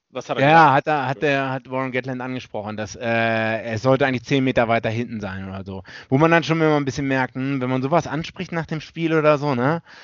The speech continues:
Speaker 2: Äh, ich will nicht
Speaker 1: Also
Speaker 2: sagen,
Speaker 1: ich
Speaker 2: schlechter Verlierer, aber
Speaker 1: Also Gatland war immer, das muss man sagen, also Gatland ist schon ein Top-Typ, aber war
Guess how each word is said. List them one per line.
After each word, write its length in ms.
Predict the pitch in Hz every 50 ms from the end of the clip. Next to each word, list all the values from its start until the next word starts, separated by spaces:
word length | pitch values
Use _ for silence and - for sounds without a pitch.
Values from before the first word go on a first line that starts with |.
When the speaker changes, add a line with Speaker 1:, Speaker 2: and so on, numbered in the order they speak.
| - - - - -
Speaker 2:
Äh, 320 | - 127 123 123 123 123 123
ich 40 | 151
will 60 | 139
nicht 80 | 139 123
Speaker 1:
Also 0 |
Speaker 2:
sagen, 120 | 135 -
Speaker 1:
ich 60 | - -
Speaker 2:
schlechter 260 | - 127 - - 127
Verlierer, 680 | 120 - 127 113 110 123 165 175 202 196 196 180 113
aber 420 | 131 139 135 135 135 135 131 131
Speaker 1:
Also 200 | 131 127 127 131 -
Gatland 460 | - 156 147 170 - 190 208 202 190
war 240 | 208 196 185 - -
immer, 300 | 151 147 151 151 131 120
das 160 | 123 123 -
muss 160 | 160 151 -
man 100 | 165 160
sagen, 320 | 139 139 120 117 113 110 -
also 220 | 120 120 123 117
Gatland 400 | 131 131 139 - 151 139 139 131
ist 240 | 131 123 123 - -
schon 180 | - 147 135
ein 340 | 135 139 135 127 113 101 117 _
Top-Typ, 500 | - 143 - _ - 156 180 196 - -
aber 260 | 131 131 131 127 117
war 220 | 123 117 117 113